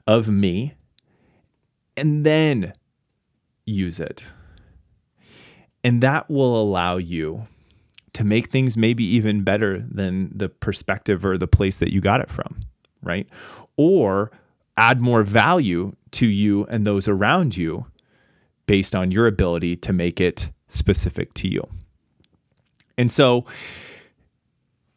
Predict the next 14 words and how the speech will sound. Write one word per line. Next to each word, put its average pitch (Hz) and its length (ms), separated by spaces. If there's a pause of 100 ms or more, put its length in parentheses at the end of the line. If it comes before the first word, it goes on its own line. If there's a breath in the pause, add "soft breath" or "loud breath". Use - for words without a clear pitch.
(340)
what 120 320
I 151 240
want 143 340
to 110 100
talk 80 340
about 78 300
more 185 260
than 160 160
anything 95 460
is 95 180
you 165 220
creating 98 640
your 123 540
own 104 560